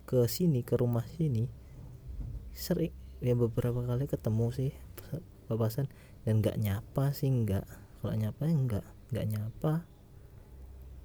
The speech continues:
Eh, ada emang beberapa orang yang kalau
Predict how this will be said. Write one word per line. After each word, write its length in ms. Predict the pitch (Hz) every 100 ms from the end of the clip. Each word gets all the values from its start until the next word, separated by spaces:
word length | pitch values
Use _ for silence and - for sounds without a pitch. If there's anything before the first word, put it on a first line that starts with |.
| - -
Eh, 640 | 147 139 139 143 143 151 170 - - - -
ada 260 | 123 131 165
emang 240 | 156 151 - -
beberapa 720 | 120 120 120 117 117 117 -
orang 400 | 123 127 143 147
yang 200 | 139 147 156 - - - - - - -
kalau 320 | 165 160